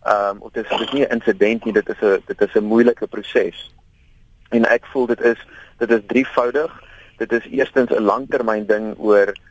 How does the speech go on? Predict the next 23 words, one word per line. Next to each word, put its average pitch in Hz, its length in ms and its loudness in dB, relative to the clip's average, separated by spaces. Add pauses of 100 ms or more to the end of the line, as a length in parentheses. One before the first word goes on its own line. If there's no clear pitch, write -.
(160)
wat 110 240 0
sy, 113 380 0
wat 107 120 0
die, 123 140 -10
wat 117 160 0
is 131 60 -16
die - 160 -20
tipe - 80 -10
opvoeding 127 480 0
wat 107 120 0
ons 110 120 -4
by 104 80 2
ons 101 120 2
huise 98 320 -2
kry, - 380 -2
oor 110 160 4
respek 104 580 0
en 120 80 -4
die 104 140 -4
waardes 101 440 2
wat 104 160 -2
ons 104 120 -6
uitleef, 131 460 0